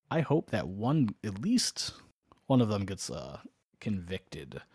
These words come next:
of murder, 'cause that shit. We'll talk about the Arbery case here in a little bit, 'cause I was gonna sh-, I was gonna shoot the shit a little bit until Ben was able to get on, because that was the whole reason we, we started this episode late tonight,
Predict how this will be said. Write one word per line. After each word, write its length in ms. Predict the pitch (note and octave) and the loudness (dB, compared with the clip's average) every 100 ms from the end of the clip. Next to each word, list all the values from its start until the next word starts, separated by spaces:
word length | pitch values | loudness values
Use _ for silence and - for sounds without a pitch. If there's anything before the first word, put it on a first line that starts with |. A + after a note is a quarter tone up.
| - - - - - - - _ - | -20 -20 -20 -20 -20 -20 -20 _ -14
of 380 | D2+ - - - | -12 -12 -16 -10
murder, 640 | F2+ F2+ F2+ D#2 D2 D#2 - _ _ | -6 -4 -4 -6 -10 -14 -16 _ _
'cause 220 | - D#2 E2+ | -12 -10 -8
that 200 | F2+ - | -6 -4
shit. 300 | F2+ E2+ - | -6 -6 -4
We'll 100 | F3+ | 0
talk 140 | A2+ | 0
about 140 | F2+ | 0
the 40 | F2 | -6
Arbery 320 | F2+ F2+ F#2 | -8 -8 -12
case 440 | - F2+ F2+ - - _ _ | -12 -12 -12 -12 -14 _ _
here 120 | - G2 | -12 -10
in 60 | |
a 40 | F2 | -10
little 220 | F2 F#2 | -12 -10
bit, 260 | F#2 F#2 - - - | -10 -10 -12 -18 -10
'cause 120 | G#2 | -6
I 40 | |
was 100 | F#2+ | -6
gonna 120 | F#2+ F2+ | -4 -8
sh-, 100 | - | -8
I 20 | G2 | -8
was 100 | F#2+ | -8
gonna 120 | F#2 | -6
shoot 380 | - - A#2 E2 | -6 -2 -2 -2
the 60 | |
shit 360 | - G#2+ G#2 - - _ _ _ _ _ _ - - | -4 -2 -2 -4 -14 _ _ _ _ _ _ -16 -6
a 80 | |
little 140 | G#2 F#2+ | -2 -2
bit 160 | F#2 | -4
until 200 | D#2 - | -6 -8
Ben 220 | F2 A2+ A#2+ | -2 0 2
was 100 | A2+ | 2
able 160 | A2 | -2
to 60 | G2+ | -2
get 140 | A2 | -2
on, 340 | G#2 G2+ G2+ - - | -2 0 -2 -4 -10
because 220 | - G#2 F2+ | -10 -8 -6
that 80 | |
was 100 | F#2 | -8
the 60 | F#2 | -6
whole 160 | G2+ F#2+ | -6 -6
reason 320 | F#2 F2+ F2 | -4 -6 -6
we, 240 | F2+ G2 - _ - | -8 -10 -12 _ -8
we 60 | |
started 320 | - A2 G2+ | -4 -2 -4
this 120 | F#2 E2 | -4 -6
episode 360 | - G2 F2 | -6 -6 -6
late 320 | F2 F2+ F2+ | -8 -8 -8
tonight, 480 | - E2+ E2 E2 - | -10 -12 -10 -12 -12